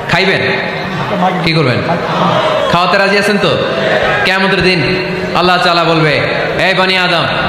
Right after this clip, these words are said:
আমি তোমার কাছে খাবার চাইছিলাম, তুমি আমার খাবার দাও নাই।"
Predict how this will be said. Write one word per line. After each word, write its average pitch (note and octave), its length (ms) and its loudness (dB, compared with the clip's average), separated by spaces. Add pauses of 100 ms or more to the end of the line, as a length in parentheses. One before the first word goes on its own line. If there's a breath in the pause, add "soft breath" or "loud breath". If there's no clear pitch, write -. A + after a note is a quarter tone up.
(160)
আমি F3+ 180 0
তোমার F#3 220 2
কাছে F#3 160 2
খাবার F#3 340 2
চাইছিলাম, F3+ 440 2
তুমি F3 160 2
আমার E3+ 180 2
খাবার D#3+ 400 0
দাও C#3+ 140 0
নাই।" A2 220 0